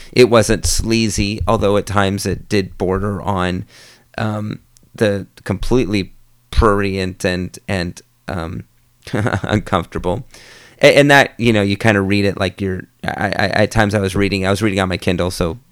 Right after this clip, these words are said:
my wife didn't quite know what the book was. She never asked me, but I, I was hoping that she wouldn't look over to see some of the language because I didn't want her, you know, obviously thinking of, wondering what it was. Not that I'd be embarrassed about it, but I'd have to ex-,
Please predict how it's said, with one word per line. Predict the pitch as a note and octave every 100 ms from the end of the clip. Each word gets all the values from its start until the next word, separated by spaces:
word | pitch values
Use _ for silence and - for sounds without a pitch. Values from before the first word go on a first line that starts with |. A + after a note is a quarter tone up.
| _
my | F2 A2
wife | F#2+ F2+
didn't | - F2 -
quite | - F2
know | F#2 F2
what | E2+
the | -
book | F2+
was. | C#3+ C3
She | -
never | F#2 G2
asked | G2+ -
me, | F#2
but | - - - - - _
I, | A2+ A2+
I | A2+
was | G#2+ G2
hoping | B2 C3 C3 G#2+
that | G2+ G2+
she | - A2+
wouldn't | G#2 A2 F2
look | G#2 -
over | G2 G2 G2
to |
see | F#2 -
some | F2 - F#2
of |
the | F2+
language | F#2+ G2 F#2+ F2+ -
because | F#2 F#2
I | F#2
didn't | F#2+ -
want | F#2+ F#2
her, | F#2 F2 - _ _ -
you | C#3+
know, | F#2+ A2+ -
obviously | F#2 F2+ - F2 - - -
thinking | - C#3 A#2 A#2 G#2+
of, | G2 - _ _ -
wondering | A2+ A#2 G#2+ G2 F#2+
what | G2
it | D#2
was. | G2+ F2+ F2+ G#2
Not | A#2+ C3+ -
that | G2
I'd | G2
be | G2+
embarrassed | F#2 G#2+ G2 G2
about | - F2+ F2+
it, |
but | -
I'd | G#2
have | F#2 F2+
to |
ex-, | D#2 -